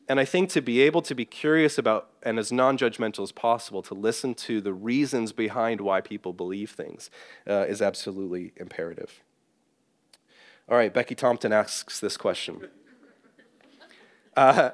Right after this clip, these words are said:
"I'm more relationally driven than politically driven, but sometimes it feels I have to be political to be relational.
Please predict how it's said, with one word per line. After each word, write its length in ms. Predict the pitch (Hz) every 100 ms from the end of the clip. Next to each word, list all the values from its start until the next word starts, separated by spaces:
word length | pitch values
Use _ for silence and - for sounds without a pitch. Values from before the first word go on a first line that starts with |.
| -
"I'm 160 | 135
more 240 | 143 170 190
relationally 680 | 151 127 131 - 127 110
driven 320 | 107 110 104 104
than 140 | 98
politically 500 | - 107 110 110 101
driven, 320 | 101 92 92
but 160 | 90 -
sometimes 640 | 165 226 - 113 107 -
it 160 | 90 -
feels 240 | 110 101
I 60 | 95
have 260 | 107 101
to 100 | 107
be 140 | 98 95
political 480 | - 104 175 110
to 80 | 95
be 120 | 92
relational. 680 | 90 90 110 208 - - -